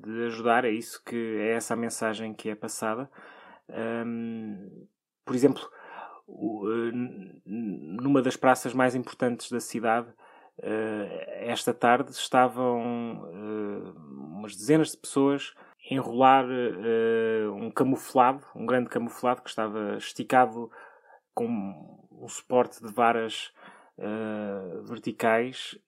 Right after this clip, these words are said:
e um camuflado que vai ser usado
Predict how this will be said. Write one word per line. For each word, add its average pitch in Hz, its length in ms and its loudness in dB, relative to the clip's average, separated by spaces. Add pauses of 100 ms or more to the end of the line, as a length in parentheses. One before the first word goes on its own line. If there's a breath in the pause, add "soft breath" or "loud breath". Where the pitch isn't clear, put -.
e 123 500 -2 (220)
um 131 80 -2
camuflado 143 500 6 (260)
que 143 100 -4
vai 143 160 8
ser 139 220 2
usado 131 440 6